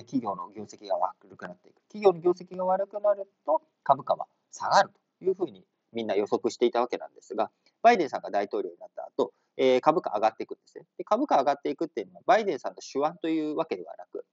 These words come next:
みんなが考え方を変えただけなんです。あ、で、バイデンさんが大統領になっても株価は上がる。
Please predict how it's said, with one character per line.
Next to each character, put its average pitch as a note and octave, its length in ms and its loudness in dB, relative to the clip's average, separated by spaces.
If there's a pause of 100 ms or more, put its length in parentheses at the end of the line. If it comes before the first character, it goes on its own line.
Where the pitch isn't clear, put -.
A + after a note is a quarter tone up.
み A3 120 -4
ん C#4+ 40 0
な C#4 80 2
が A#2 120 -2
考 F#3+ 240 6
え G3+ 80 4
方 E3+ 240 -8
を - 20 -16 (100)
変 C3+ 120 -2
え - 20 -10
た - 80 -10
だ B2+ 120 -8
け - 80 -14
な - 80 -20
ん - 20 -20
で - 80 -20
す。 - 40 -20 (600)
あ、 G3 120 -8 (300)
で、 G3 120 -2
バ C#4 180 4
イ F#4+ 80 4
デ D4+ 80 0
ン D#3 40 -6
さ B2+ 140 -10
ん - 20 -12
が G#2 80 -10
大 C3+ 200 -2
統 G3 180 -4
領 A#2+ 140 -6
に F#2 80 -14
な A#2+ 80 -10
っ - 100 -16
て - 80 -18
も - 160 -20
株 A#3 260 -2
価 - 120 0
は - 180 -6
上 - 60 -6
が G3+ 120 2
る。 - 160 0